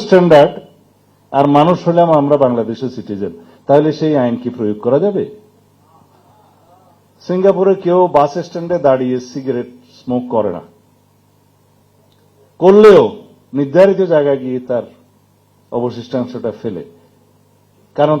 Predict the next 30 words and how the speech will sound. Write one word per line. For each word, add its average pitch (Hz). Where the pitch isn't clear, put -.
তার 147
সেই 160
সিভিক 151
সেন্সটা 143
হয়েছে, 117
কারণ 135
সে 143
জানে 120
পঞ্চাশ 104
ডলার 101
ফাইন 98
হবে। 85
আমাদের 170
এখানে 175
এক 147
লক্ষ 165
টাকা 185
ফাইন 180
হলেও 160
সেই 160
আইনটা 139
তো 151
কেউ 143
মানবে 127
না, 85
কারণ 143
সেই 160
সিভিক 151
সেন্সটা 156
তো 170